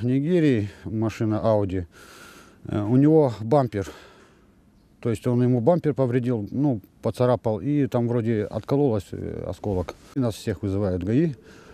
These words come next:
Э, вроде бы якобы на примирение там нашли, кто, э,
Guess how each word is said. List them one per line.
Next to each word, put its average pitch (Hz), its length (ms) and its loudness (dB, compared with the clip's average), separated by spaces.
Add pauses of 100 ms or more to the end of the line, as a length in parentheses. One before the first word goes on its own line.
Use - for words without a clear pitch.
(140)
Э, 107 240 2
вроде 131 320 4
бы 123 440 2 (100)
якобы 127 420 0
на 123 80 0
примирение 120 640 0 (220)
там 104 180 0
нашли, 110 500 0 (200)
кто, 104 500 0
э, 73 180 -6